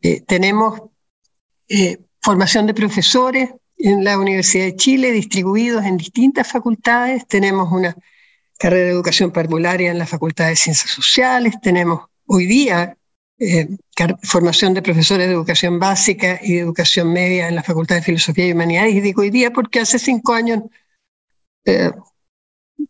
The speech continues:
sí, cinco, cin-, siete años no los, no los teníamos, eso es, es bueno, tenemos formación de profesores en todos los niveles, pero distribuidos en distintas facultades. Tenemos profesores de,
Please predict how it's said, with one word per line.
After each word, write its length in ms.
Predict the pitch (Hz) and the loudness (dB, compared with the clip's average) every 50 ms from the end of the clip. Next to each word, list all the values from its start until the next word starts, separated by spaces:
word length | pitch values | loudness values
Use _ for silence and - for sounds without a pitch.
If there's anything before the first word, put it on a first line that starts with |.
| - | -8
sí, 320 | - - 247 208 185 190 226 | -4 0 0 2 2 0 -2
cinco, 460 | - - - 233 226 220 220 - - _ _ - - | -2 -2 -2 -2 -2 -2 -4 -8 -14 _ _ -12 -4
cin-, 340 | - - 240 214 214 214 _ - | -2 0 0 0 -2 -4 _ -6
siete 300 | - - 220 214 190 214 | -2 0 0 2 2 0
años 240 | 202 202 196 190 185 | 0 2 0 0 0
no 140 | 190 190 190 | 0 0 0
los, 240 | 185 - - - | -2 -4 -4 -2
no 160 | 208 190 185 185 | 0 0 0 0
los 120 | 175 - | -2 -2
teníamos, 480 | - - 196 202 196 175 170 202 202 - | 0 0 2 2 2 0 0 -2 -4 -4
eso 360 | - 175 160 - - 208 180 170 | -2 -2 0 2 2 2 0 0
es, 140 | 165 - | -2 -6
es 120 | - 170 - | -6 -4 0
bueno, 440 | 202 202 196 165 151 180 220 269 - _ - | 0 2 2 2 0 0 -2 -2 -4 _ -4
tenemos 440 | - 180 180 180 180 185 180 165 - - | -2 0 0 2 0 0 -2 -4 -4 -4
formación 360 | - 180 170 170 165 - 185 | -2 0 0 0 2 2 0
de 60 | 185 | 0
profesores 400 | 180 180 165 165 160 - 196 185 | 0 0 0 0 2 2 0 0
en 80 | 185 180 | 0 0
todos 160 | - 220 226 | 0 0 0
los 100 | 240 240 | 0 2
niveles, 360 | 233 262 247 269 294 311 254 - - | 2 2 2 2 0 -2 -4 -4 -2
pero 380 | - 339 349 359 359 359 _ _ _ _ _ _ _ - - - _ | 0 0 0 0 -2 -4 _ _ _ _ _ _ _ -20 -20 -4 _
distribuidos 800 | - 226 214 214 - 240 233 233 240 247 254 277 285 285 247 | 2 2 2 2 2 0 2 2 2 2 2 2 2 0 0
en 160 | 247 233 233 220 | 0 2 0 0
distintas 400 | 196 - - 240 233 220 233 - | -2 -2 -2 -2 -2 -2 -2 -2
facultades. 540 | - 202 196 190 165 - 135 - - - | -2 -2 -2 -2 -4 -4 -6 -8 -8 -6
Tenemos 340 | - - 208 202 214 208 202 | -2 0 0 2 2 0 -2
profesores 560 | - 196 190 170 185 170 - 196 185 190 180 160 | -2 -2 -2 0 0 0 0 0 0 -2 -2 -2
de, 240 | 180 165 160 170 | -2 -2 -4 -4